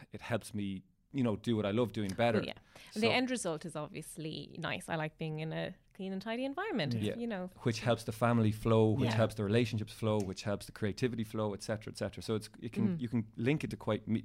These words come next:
Speaker 1: deep and meaningful things, if you get what I'm
Speaker 2: Yeah.
Speaker 1: saying.
Speaker 2: But I do wish that I was more, um, helpful in the kitchen, but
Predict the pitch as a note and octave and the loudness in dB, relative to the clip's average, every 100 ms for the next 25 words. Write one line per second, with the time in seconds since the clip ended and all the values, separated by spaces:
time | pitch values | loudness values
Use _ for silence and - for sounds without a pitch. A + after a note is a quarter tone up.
0 | - A#2 A2 G2 G#2 G#2 F#2+ - - G#2+ | 0 0 0 -2 0 0 0 -6 -4 -2
1 | G#2 A2 - F2+ F#2 F2+ C4 - - _ | -4 -8 -12 -8 -6 -6 -6 -8 -10 _
2 | - - - A3 A3+ C4 D#4 D#4 - - | -20 -18 -4 0 2 0 -2 -2 -4 -4
3 | B3 A#3 A3 G3+ G#3 G#3+ G#3 G3 F#3+ F#3 | -2 0 -2 -2 -2 -2 -2 0 0 0
4 | E3+ - F3+ F3 F3 E3+ E3 E3 - - | -2 -6 -6 -4 -4 -4 -4 -6 -8 -10
5 | F#3+ G3+ - G#3 G3 F#3+ A#3+ - - - | -6 -6 -2 0 0 -2 -6 -2 -4 -4
6 | - - G3+ | -20 -6 -6